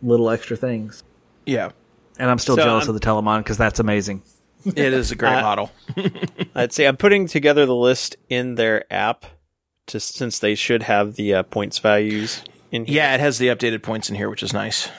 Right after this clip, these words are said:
Speaker 3: So yeah, the, that first unit of Custodian Guards drops from two hundred ten to a hundred ninety-four points.
Speaker 2: Nice.
Speaker 3: And then the other one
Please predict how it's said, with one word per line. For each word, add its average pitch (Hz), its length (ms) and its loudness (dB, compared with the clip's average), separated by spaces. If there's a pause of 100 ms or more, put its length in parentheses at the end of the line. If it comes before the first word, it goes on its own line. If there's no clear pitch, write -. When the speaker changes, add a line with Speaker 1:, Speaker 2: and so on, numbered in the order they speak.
(140)
Speaker 3:
So 175 160 0
yeah, 165 280 4
the, 139 460 2
that 135 160 2
first 160 320 0
unit 143 180 -2
of 120 120 -4
Custodian 139 460 -2
Guards 131 340 2
drops 127 260 2
from 120 160 -8
two 147 160 0
hundred 120 300 -2
ten 123 220 -2
to 110 100 4
a - 20 6
hundred 110 240 0
ninety-four 98 460 -4
points. - 640 -4 (440)
Speaker 2:
Nice. - 500 -6 (520)
Speaker 3:
And 110 100 0
then 101 240 4
the 104 120 4
other 113 200 6
one 104 680 0